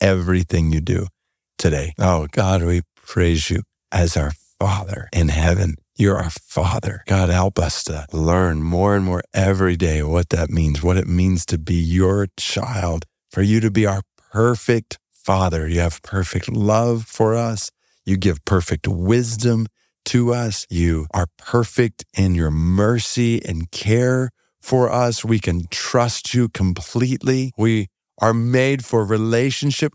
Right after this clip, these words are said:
close relationship with you, trusting relationship with you. God, we pray for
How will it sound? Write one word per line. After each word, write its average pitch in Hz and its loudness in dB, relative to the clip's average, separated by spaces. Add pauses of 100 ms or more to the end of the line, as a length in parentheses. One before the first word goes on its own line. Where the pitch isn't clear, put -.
close 139 -2
relationship 127 0
with 135 0
you, 139 0
trusting 143 0
relationship 147 0
with 143 -2
you. 143 0
God, 139 2
we 127 0
pray 123 0
for - -6